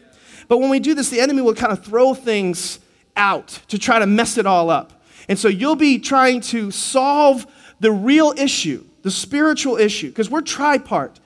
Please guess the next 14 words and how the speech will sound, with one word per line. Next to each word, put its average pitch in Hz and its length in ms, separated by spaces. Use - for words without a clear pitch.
We're 247 220
made, 247 240
we're 185 340
spirit, 277 640
mind, 233 640
and 175 160
body. 170 360
And 185 140
so 208 220
we're 190 180
constantly 262 720
feeding 277 480
the 226 80
minds, 185 500